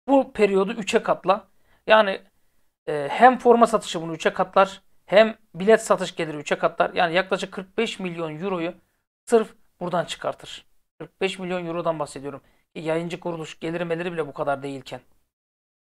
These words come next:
Fenerbahçe'nin de bir şeylere dikkat etmesi lazım. Yine gelelim duyumlara. Ee,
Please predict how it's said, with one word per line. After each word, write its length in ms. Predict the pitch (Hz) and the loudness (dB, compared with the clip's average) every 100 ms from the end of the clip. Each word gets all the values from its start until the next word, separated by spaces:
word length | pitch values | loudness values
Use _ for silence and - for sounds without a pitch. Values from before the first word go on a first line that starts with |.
| _ _ _ | _ _ _
Fenerbahçe'nin 520 | - 175 139 139 135 143 | 0 0 0 -2 -4 -8
de 60 | |
bir 60 | 143 | -6
şeylere 440 | 135 147 151 156 _ _ _ _ _ | -8 -4 -4 -4 _ _ _ _ _
dikkat 280 | - - 151 | -10 -2 -2
etmesi 560 | 147 - 147 - 165 170 _ _ 156 | -2 -8 -10 -4 -4 -6 _ _ 2
lazım. 320 | 143 131 127 _ _ | 2 0 -10 _ _
Yine 240 | 170 214 240 | -2 4 6
gelelim 440 | 214 196 185 175 | 6 4 2 0
duyumlara. 560 | 165 160 147 143 170 170 _ _ _ _ _ _ _ _ _ _ _ - | -2 -2 0 2 2 0 _ _ _ _ _ _ _ _ _ _ _ -8
Ee, 680 | 160 143 139 135 131 - | -4 -2 -2 -4 -4 -6